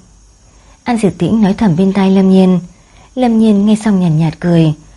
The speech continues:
nụ cười này ngược lại làm cho mấy tiểu cô nương đi qua đều ngoái đầu lại, còn trâu đầu ghé tai, thậm chí có người to gan, trực tiếp đến xin WeChat của Lâm Nhiên. Gặp tình huống này, An Diệp Tĩnh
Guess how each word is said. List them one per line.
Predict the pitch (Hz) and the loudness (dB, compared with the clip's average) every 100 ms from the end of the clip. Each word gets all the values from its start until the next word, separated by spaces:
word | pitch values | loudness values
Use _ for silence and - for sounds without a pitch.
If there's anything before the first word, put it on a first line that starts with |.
| - _ 233 | -20 _ -4
nụ | 220 - | -4 0
cười | 185 | 0
này | 175 156 | 2 0
ngược | 165 160 | 0 0
lại | 180 175 - - - - - | 0 0 -2 -8 -20 -20 -6
làm | 196 180 156 | -2 -2 -2
cho | 214 | -2
mấy | 190 | -2
tiểu | 202 202 139 | -2 -4 -4
cô | - | -2
nương | 202 202 | 0 2
đi | 196 196 | 0 -2
qua | - 185 180 175 - _ - | 0 0 0 -2 -8 _ -10
đều | 180 175 143 | -2 -2 -2
ngoái | 147 220 | -4 -2
đầu | 208 | 0
lại, | 151 170 156 - - - - - | 2 0 0 -4 -20 -20 -20 -8
còn | 214 180 165 | -4 -2 -2
trâu | 247 233 | -2 -2
đầu | 180 - | -2 -2
ghé | 147 151 | -4 -2
tai, | 208 190 185 175 - _ _ - | 0 0 0 -6 -20 _ _ -4
thậm | 214 | -4
chí | 175 175 175 | -4 -4 -4
có | 233 | -4
người | 240 160 | -2 -2
to | - 196 185 | 0 -2 0
gan, | 190 180 175 - - - - | 0 0 -2 -10 -20 -20 -6
trực | 247 233 | -4 -2
tiếp | 240 | -2
đến | 170 170 | -4 -4
xin | 214 180 | -4 -2
WeChat | 170 247 269 262 | -2 -4 -6 -6
của | 175 | -4
Lâm | 131 185 190 | -2 0 2
Nhiên. | 190 185 175 180 - _ _ _ - | 2 2 -2 -6 -20 _ _ _ -8
Gặp | 226 214 | -6 -2
tình | 196 170 | -2 -2
huống | 156 175 | -2 0
này, | 226 185 165 165 - _ _ | 2 2 0 -4 -20 _ _
An | 240 226 | -8 -4
Diệp | 180 170 | -6 -4
Tĩnh | 180 | -6